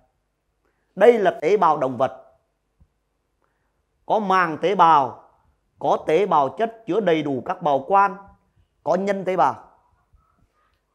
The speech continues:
Đây là tế bào thực vật. Có màng tế bào, có tế bào chất, có đủ các loại bảo quan và có nhân tế bào. Như vậy,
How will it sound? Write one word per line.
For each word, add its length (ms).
Đây 160
là 60
tế 160
bào 140
thực 200
vật. 260
Có 100
màng 360
tế 140
bào, 520
có 240
tế 140
bào 260
chất, 320
có 160
đủ 440
các 160
loại 160
bảo 220
quan 240
và 500
có 80
nhân 260
tế 100
bào. 220
Như 180
vậy, 220